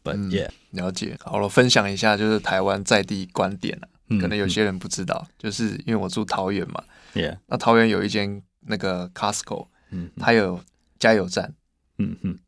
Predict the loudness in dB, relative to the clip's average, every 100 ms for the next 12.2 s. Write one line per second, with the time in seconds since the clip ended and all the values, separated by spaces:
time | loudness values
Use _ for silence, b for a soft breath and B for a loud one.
0 | 0 2 6 8 6 2 2 8 8 6
1 | 2 2 2 2 2 0 0 0 -4 -6
2 | -10 -12 _ _ _ _ 0 2 6 6
3 | 8 8 6 8 8 8 6 2 2 0
4 | 0 -2 0 0 4 4 4 -2 -6 _
5 | _ _ _ _ _ 2 4 4 -2 _
6 | 2 4 2 2 2 2 2 0 -2 -4
7 | -4 -6 -4 -4 -4 -4 -4 -6 -14 -12
8 | -16 -18 -10 -10 -4 -4 -2 -4 -6 -8
9 | -10 -4 -2 -2 -6 -8 -10 _ -18 -10
10 | -4 0 2 2 -2 -6 -8 -12 -8 4
11 | 6 6 4 -4 -4 -4 -4 -4 -6 -6
12 | -10 -14